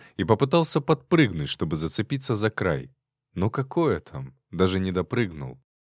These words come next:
Только поскользнулся и плюхнулся боком в сугроб. Отплёвываясь от снега, Всеволод хмуро подумал, что сам дурак. Настоял на том, чтобы забор был трёхметровый и надёжно защищал их от соседей.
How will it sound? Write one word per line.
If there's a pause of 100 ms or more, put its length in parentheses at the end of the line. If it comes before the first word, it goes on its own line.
(140)
Только
поскользнулся
и
плюхнулся
боком
в
сугроб. (720)
Отплёвываясь
от
снега,
Всеволод
хмуро
подумал,
что
сам
дурак. (340)
Настоял
на
том,
чтобы
забор
был
трёхметровый (220)
и
надёжно
защищал
их
от
соседей.